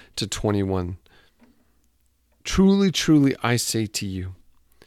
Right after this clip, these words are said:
whoever believes in me will also do the works that I do,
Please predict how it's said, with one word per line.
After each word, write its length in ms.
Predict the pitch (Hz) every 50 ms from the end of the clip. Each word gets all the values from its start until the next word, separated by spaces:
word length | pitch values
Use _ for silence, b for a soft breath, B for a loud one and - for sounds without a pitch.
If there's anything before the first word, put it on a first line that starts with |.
| b b b b b b b
whoever 440 | - 104 - - 143 143 143 165
believes 540 | 160 143 151 151 139 131 127 131 127 120 120
in 180 | 127 123 113 110
me 280 | 104 95 90 87 85 - _ b b b b b b b
will 120 | - -
also 420 | - - 131 139 143 - - 165 143
do 160 | 120 127 131
the 100 | 127 131
works 360 | 110 107 113 110 - - -
that 120 | - 113 - -
I 160 | - 98 95
do, 320 | 95 92 95 87 85 85